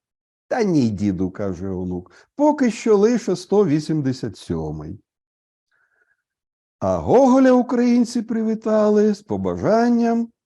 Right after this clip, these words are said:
нових мертвих душ. Ну і щодо кадировців. Спочатку, конечно, трошки там боялися, що чеченці зайшли в Україну, а потім вже ж і страх знищився, бо хіба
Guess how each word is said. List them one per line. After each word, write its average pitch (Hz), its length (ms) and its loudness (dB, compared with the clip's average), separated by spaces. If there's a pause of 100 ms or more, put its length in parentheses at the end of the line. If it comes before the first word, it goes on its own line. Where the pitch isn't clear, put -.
нових 131 720 -2 (200)
мертвих 113 680 0
душ. 92 440 -2 (1000)
Ну 269 160 2
і 262 100 2
щодо 208 300 2
кадировців. 170 640 0
Спочатку, - 540 -2
конечно, 160 580 0 (320)
трошки 180 400 2
там 160 240 2
боялися, 226 600 2
що 214 160 -4
чеченці 202 600 0
зайшли 185 480 0
в 185 60 2
Україну, 185 580 2
а 247 120 2
потім 240 440 0
вже 185 160 0
ж 170 140 -12
і 160 360 -6 (640)
страх 185 640 2
знищився, 190 840 0
бо 151 260 0
хіба 170 580 -2